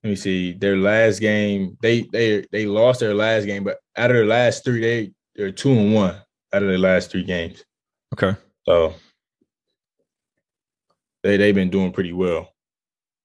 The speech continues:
Speaker 2: Okay.
Speaker 1: Um, yeah.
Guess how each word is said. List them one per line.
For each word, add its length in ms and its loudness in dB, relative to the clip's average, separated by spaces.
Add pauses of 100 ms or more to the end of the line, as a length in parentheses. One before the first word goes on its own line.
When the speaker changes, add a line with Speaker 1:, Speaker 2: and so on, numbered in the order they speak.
(360)
Speaker 2:
Okay. 200 -6
Speaker 1:
Um, 160 -12 (1200)
yeah. 240 -12